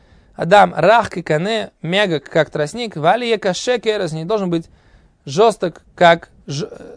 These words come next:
твёрдым, как кедр». И дальше Гемара приведёт историю про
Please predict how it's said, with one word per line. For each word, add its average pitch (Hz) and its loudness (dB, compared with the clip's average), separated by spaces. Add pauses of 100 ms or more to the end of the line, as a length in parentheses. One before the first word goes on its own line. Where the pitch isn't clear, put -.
(140)
твёрдым, 175 2
как 165 0 (140)
кедр». 147 -4 (960)
И 165 -12
дальше 208 0
Гемара 180 0
приведёт 165 -2
историю 156 0
про 131 -2